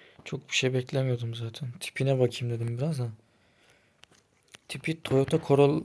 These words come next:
Toyota Corolla diyorum. Toyota Arzen miydi? Arabanın ismi neydi lan? Lexus'un da öyle modeli var ya, Toyota ile Lexus'un birleşimi böyle. Ona benziyor.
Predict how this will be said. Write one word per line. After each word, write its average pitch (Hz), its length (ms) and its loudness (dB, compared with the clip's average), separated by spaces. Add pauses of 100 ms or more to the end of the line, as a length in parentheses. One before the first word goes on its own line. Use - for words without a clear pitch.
(140)
Toyota 127 280 0
Corolla 127 380 0
diyorum. 117 280 -6 (2750)
Toyota 131 520 2 (760)
Arzen 127 460 4
miydi? 120 580 -2 (500)
Arabanın 135 400 2
ismi 160 280 0
neydi 160 220 2
lan? 131 220 -2 (1040)
Lexus'un 143 640 0
da 156 60 6
öyle 156 180 6
modeli 151 380 0
var 185 140 4
ya, 131 140 2
Toyota 131 380 0
ile 135 240 4
Lexus'un 131 480 0
birleşimi 127 500 0
böyle. 123 160 0
Ona 143 380 4
benziyor. 117 520 6